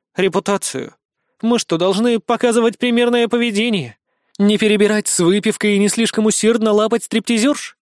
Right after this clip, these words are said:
"Нет, выпить вы можете бочку, а лапать..." Девушка остановилась, выгнула спинку и оставила ягодицы. "Можете начинать прямо сейчас". Попка у девушки была достойна внимания.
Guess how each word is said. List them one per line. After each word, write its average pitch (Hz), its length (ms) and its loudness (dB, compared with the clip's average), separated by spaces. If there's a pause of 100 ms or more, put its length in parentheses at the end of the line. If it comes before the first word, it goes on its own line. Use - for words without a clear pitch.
(840)
"Нет, 254 380 0 (340)
выпить 226 420 0
вы 196 100 2
можете 220 340 0
бочку, 220 380 -2
а 190 120 2
лапать..." 226 800 -2 (560)
Девушка 185 480 2
остановилась, 175 800 -2
выгнула 185 460 0
спинку 233 440 -2
и 143 80 0
оставила 175 460 0
ягодицы. 156 800 -4 (560)
"Можете 294 400 2
начинать 208 460 0
прямо 180 300 0
сейчас". - 600 -6 (840)
Попка 208 260 0
у 139 120 0
девушки 156 360 0
была 156 260 0
достойна 156 540 0
внимания. 127 640 -12